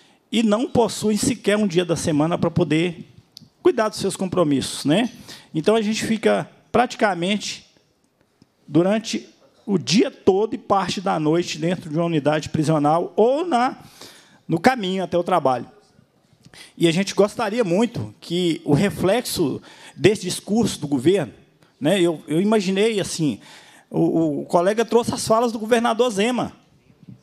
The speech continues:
pra bancada. Literalmente, ele, ele, ele decorou o texto certinho do governador Zema em relação aos tra-, aos profissionais da segurança pública.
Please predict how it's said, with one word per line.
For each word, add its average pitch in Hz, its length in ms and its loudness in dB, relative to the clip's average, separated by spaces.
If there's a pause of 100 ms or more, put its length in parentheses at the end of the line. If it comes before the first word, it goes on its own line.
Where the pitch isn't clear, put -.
(100)
pra 196 140 -2
bancada. 196 600 -2 (380)
Literalmente, 247 840 0
ele, 180 140 0
ele, 220 520 -2 (200)
ele 190 340 0
decorou 214 640 0
o - 40 -8
texto 214 480 -2
certinho 285 640 0
do 311 60 -2
governador 180 500 0
Zema 196 380 0 (520)
em 240 120 2
relação 240 500 0
aos 220 140 -2
tra-, - 120 0
aos - 220 -4
profissionais 202 500 2
da 202 80 -6
segurança 190 480 0
pública. 135 540 -2